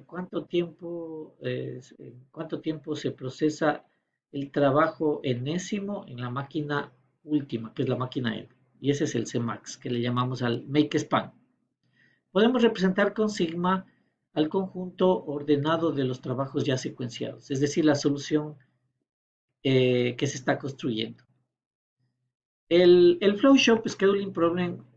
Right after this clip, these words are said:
tiene algunas, hacemos algunas suposiciones ahí, porque ese es el, el problema que se está resolviendo. La, la primera suposición es que existe un conjunto de N trabajos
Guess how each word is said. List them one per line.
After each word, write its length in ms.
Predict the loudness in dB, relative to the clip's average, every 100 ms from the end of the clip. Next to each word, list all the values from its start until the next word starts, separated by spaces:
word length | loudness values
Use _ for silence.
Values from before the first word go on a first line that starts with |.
| _
tiene 400 | -2 -2 -4 -4
algunas, 580 | -4 -4 -6 -6 -6 -8
hacemos 320 | -4 -4 0
algunas 300 | 0 0 -4
suposiciones 500 | -8 -10 -6 -6 0
ahí, 220 | 2 2
porque 300 | 0 -4 -4
ese 100 | 0
es 80 | 2
el, 200 | 0 -2 -8
el 140 | -12
problema 420 | -8 -6 -4 -6
que 60 | -8
se 100 | -8
está 400 | -6 0 2 2
resolviendo. 580 | 0 0 0 0 -6 -12 _ _ _ _ _ _
La, 300 | 0 4 4 4
la 140 | 4
primera 300 | 2 4 4
suposición 560 | 2 0 -2 2 2 2
es 120 | -2
que 180 | 0 0
existe 720 | -2 -8 0 2 4 2 0
un 140 | -8
conjunto 500 | -10 -12 -14 -4 0
de 80 | 2
N 180 | 2 0
trabajos 720 | 2 2 2 0 -6 -8